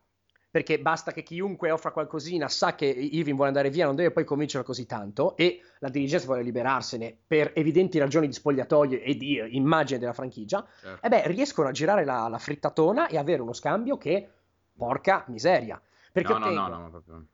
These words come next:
Speaker 1: ottengono Thomas, ottengono Crowder, che mi piace molto lo scambio, che appunto piace molto questo scambio, poi bisogna vedere se il Crowder sarà quello che è inesistente delle, degli ultimi playoff, ultime finali, o sarà il Crowder,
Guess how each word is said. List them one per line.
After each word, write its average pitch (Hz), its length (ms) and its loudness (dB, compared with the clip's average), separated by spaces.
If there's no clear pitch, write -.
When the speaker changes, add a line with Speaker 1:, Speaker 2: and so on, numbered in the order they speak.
Speaker 1:
ottengono 180 440 0
Thomas, 151 360 2
ottengono 139 340 -4
Crowder, 285 440 2
che - 120 0
mi 135 60 2
piace 147 220 -2
molto 147 680 2
lo 135 140 2
scambio, 131 720 0
che 135 100 -6
appunto 123 220 -14
piace 139 160 -8
molto 170 160 -6
questo 143 180 -8
scambio, 160 240 -4
poi 143 220 -4
bisogna 127 240 -8
vedere 135 300 0
se 143 280 -2
il 127 120 -4
Crowder 143 380 0
sarà 131 300 -2
quello 139 500 2
che 131 280 -2
è 131 80 -8
inesistente 156 800 2
delle, 139 340 4
degli 131 120 0
ultimi 147 220 0
playoff, 147 420 2
ultime 143 220 -8
finali, 147 440 -10
o 170 440 0
sarà 135 260 -6
il 147 100 -4
Crowder, 139 800 -2